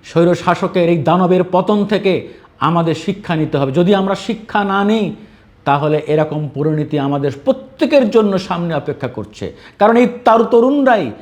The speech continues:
এই তরুণের রক্তের সাথে বেইমানি করলে এই তরুণরাই কিন্তু আমাদের ধরে ধরে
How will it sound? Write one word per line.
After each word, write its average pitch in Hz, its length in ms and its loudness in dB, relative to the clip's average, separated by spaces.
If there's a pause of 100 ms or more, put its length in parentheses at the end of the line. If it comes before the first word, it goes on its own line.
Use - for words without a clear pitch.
(320)
এই 170 200 2
তরুণের 196 440 2
রক্তের 190 340 -2
সাথে 196 260 -4
বেইমানি 180 420 0
করলে 170 400 0 (220)
এই 151 140 0
তরুণরাই 185 540 2
কিন্তু 170 300 -6
আমাদের 147 340 -2
ধরে 147 220 0
ধরে 135 300 0